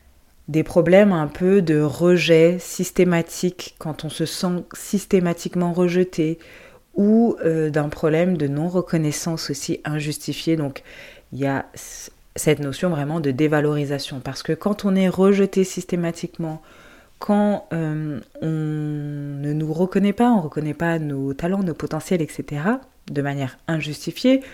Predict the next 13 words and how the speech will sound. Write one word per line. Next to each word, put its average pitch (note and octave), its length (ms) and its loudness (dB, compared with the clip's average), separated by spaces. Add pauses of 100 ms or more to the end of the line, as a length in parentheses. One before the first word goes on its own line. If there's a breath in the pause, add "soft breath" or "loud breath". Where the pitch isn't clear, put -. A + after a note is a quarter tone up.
(220 loud breath)
on D#3 60 -8
n'a C3+ 120 -2
pas A3 180 6
de F#3+ 80 8
reconnaissance F3 1040 2
au E3 60 -4
sein F#3 160 -2
du D#3+ 140 -2
travail, E3 460 0
au D3+ 80 0
sein D3+ 200 -4
du C#3 140 -6
couple, - 380 0